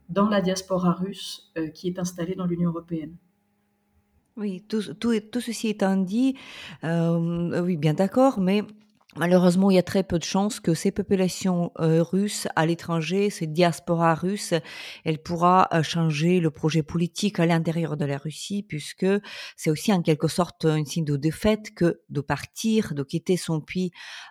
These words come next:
Speaker 2: euh, d'un autant historique, de, bien sûr de ne pas participer à des crimes de guerre, euh, du régime russe, mais aussi de la population russe contre les pays voisins, y compris l'Ukraine. Mais c'est aussi une, en quelque sorte une, une défaite politique de devoir partir.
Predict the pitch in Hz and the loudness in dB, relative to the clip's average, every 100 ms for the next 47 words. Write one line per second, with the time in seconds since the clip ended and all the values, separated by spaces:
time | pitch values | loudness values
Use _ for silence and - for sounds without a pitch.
0 | - 143 143 143 147 156 170 156 143 180 | -8 -4 0 2 2 2 0 -2 -2 -4
1 | - - 165 165 226 220 175 170 - 160 | -4 2 2 2 -2 -2 0 0 0 -2
2 | 147 156 147 151 160 - - 165 - 165 | -2 0 0 4 2 2 -4 -6 -6 -2
3 | 185 185 - 135 147 - - 196 180 160 | 2 2 0 -2 -4 -6 0 2 2 0
4 | 151 170 170 156 147 - - - - 143 | 2 4 4 2 -4 -4 -18 -18 -4 2
5 | 139 143 147 147 147 160 151 175 180 156 | 2 2 0 0 0 0 0 0 -2 0
6 | 151 135 165 147 143 131 139 151 143 170 | -2 -2 -4 0 0 -2 0 0 2 2
7 | 160 202 202 - 156 147 156 147 - 143 | 2 2 0 0 -2 -2 -4 -6 -2 0
8 | 143 143 143 151 139 139 147 208 - - | 2 0 -2 -6 -4 -2 0 0 0 -6
9 | 139 131 143 143 - 254 294 - - - | -8 -6 -4 -6 -4 -4 -4 -8 -16 -14
10 | - 226 277 - 190 - 226 190 165 156 | 2 2 4 2 0 2 0 0 -4 -4
11 | - 180 175 - 202 - 170 160 151 - | 0 0 0 -2 -4 0 0 0 -2 -2
12 | 160 170 175 208 208 - 165 - 233 214 | 0 0 0 -2 -2 -2 -2 -2 -6 -6
13 | - 151 147 143 160 143 151 - - 214 | -6 -4 -2 0 0 0 -6 -8 -10 -4
14 | 247 | -4